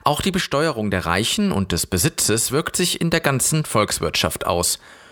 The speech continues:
und ihre mittelbaren Folgen für die minder bemittelten Schichten sind oft empfindlicher als die einer unmittelbar gleichmäßig angelegten Besteuerung. Diese Zusammenhänge mögen bei niedrigeren Steuersätzen vielleicht schwerer zu erfassen sein,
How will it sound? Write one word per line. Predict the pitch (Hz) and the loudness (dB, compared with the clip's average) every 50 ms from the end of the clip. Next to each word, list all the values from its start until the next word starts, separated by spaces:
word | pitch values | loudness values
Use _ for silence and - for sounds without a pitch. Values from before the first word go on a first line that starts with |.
| - - | -12 -2
und | - 135 - | -2 0 0
ihre | - 127 107 113 | 0 0 0 0
mittelbaren | 131 185 - 226 180 - 104 87 85 82 90 82 73 | -2 0 0 -2 -2 0 0 0 0 0 -2 -6 -6
Folgen | - - 117 120 135 151 147 120 95 - | -6 -4 -2 0 0 0 -2 -4 -6 -6
für | - - 85 | -4 -4 -2
die | - 92 90 | -2 0 0
minder | 90 110 147 175 160 110 | 2 2 2 2 2 0
bemittelten | 90 - 87 92 101 - - 101 - - 90 80 | 0 2 0 0 0 0 0 -2 -2 -2 -2 0
Schichten | - - 151 175 170 - - - 156 160 170 - - - - - - | 0 0 0 0 0 -2 -2 -2 0 0 0 -2 -6 -20 -18 -10 -4
sind | - - 131 101 - - | -2 -2 -2 -2 0 0
oft | 120 131 - - - | 0 0 0 -4 -2
empfindlicher | - 139 117 - - 139 156 170 - - 85 - - 80 76 80 | -2 -2 -2 0 0 0 0 0 0 0 -2 0 2 2 0 2
als | - 78 80 - - | 0 -2 -2 -2 -2
die | - 90 87 - | 0 0 0 2
einer | - 90 92 92 87 - - | 2 0 2 2 0 0 0
unmittelbar | 151 165 151 117 - - 92 87 - 82 78 78 | 0 0 0 0 -2 -2 -4 -2 0 -2 -2 -2
gleichmäßig | - - 110 113 123 127 - - 95 85 80 - - 90 90 - - 117 | -2 -2 0 0 0 -2 -2 0 0 0 0 2 0 0 0 0 -2 -2
angelegten | 113 113 101 104 98 101 - - - 110 | 0 0 0 2 0 0 0 -2 -4 -4
Besteuerung. | 107 - - - 120 98 85 78 - 78 78 78 - - _ _ _ _ _ _ _ _ _ _ _ _ _ _ _ _ _ _ _ _ _ _ - | -2 -2 -2 0 0 0 0 0 -2 -4 -8 -8 -10 -16 _ _ _ _ _ _ _ _ _ _ _ _ _ _ _ _ _ _ _ _ _ _ -2
Diese | 135 143 139 180 | -2 0 0 0
Zusammenhänge | - - 156 120 117 127 143 165 147 123 104 95 95 87 80 76 | 0 0 0 2 2 2 2 4 4 4 4 4 2 2 0 0
mögen | 78 82 92 104 104 107 87 | 0 2 2 2 4 2 2
bei | - 73 78 | 0 0 2
niedrigeren | 85 98 139 139 127 101 - 90 85 78 80 76 | 2 2 2 2 0 0 0 0 0 0 0 -2
Steuersätzen | - - - 87 101 117 110 104 107 90 - - 113 | -2 -2 0 0 2 2 2 0 0 0 0 -2 -2
vielleicht | 107 - 113 110 110 107 - | -2 0 0 0 0 0 0
schwerer | - - 165 180 190 147 101 85 | -2 0 0 -2 0 0 -2 -2
zu | - - 95 90 | -2 0 0 0
erfassen | 87 - - - 151 - - 104 92 85 | 0 0 0 0 0 2 2 0 0 2
sein, | - 87 85 90 110 156 175 | 2 2 2 2 2 0 0